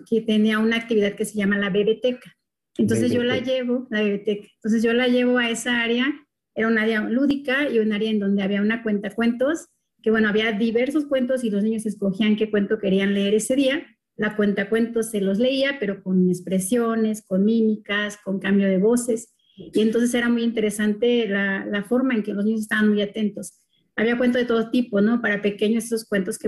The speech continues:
Speaker 1: platicábamos que son de plástico o de diferentes texturas, y entonces los niños empiezan a descubrir el mundo a través de un libro, empiezan a tocar y a descubrir cómo es el mundo, ¿no? Entonces me llamó mucho la atención, ella me inspiró mucho para,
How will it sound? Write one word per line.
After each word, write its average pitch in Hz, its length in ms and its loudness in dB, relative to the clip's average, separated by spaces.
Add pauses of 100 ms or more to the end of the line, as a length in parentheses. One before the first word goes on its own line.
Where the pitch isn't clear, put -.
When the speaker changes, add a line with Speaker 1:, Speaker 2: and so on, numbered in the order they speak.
(120)
Speaker 1:
platicábamos 208 600 0
que 214 120 -6
son 214 160 2
de 214 80 4
plástico 214 760 -4 (300)
o 226 160 0
de 233 80 2
diferentes 233 460 0
texturas, 226 520 0
y 226 40 -2
entonces 208 300 -2
los 214 100 0
niños 220 220 0
empiezan 208 360 -4
a 208 40 2
descubrir 214 420 0
el 226 160 2
mundo 240 300 4
a 208 100 -6
través 208 340 0
de 214 60 -4
un 208 100 0
libro, 214 360 -2 (400)
empiezan 214 340 2
a 202 100 -2
tocar 220 440 -2
y 202 140 2
a 185 100 -2
descubrir 202 480 -2
cómo 220 200 2
es 220 120 -2
el 214 80 2
mundo, 202 340 2
¿no? 214 160 2
Entonces 220 420 0
me 208 160 2
llamó 214 240 2
mucho 247 240 2
la 208 60 -2
atención, 233 600 -4 (240)
ella 226 560 2
me 202 200 4
inspiró 220 320 2
mucho 233 400 0
para, 190 440 -4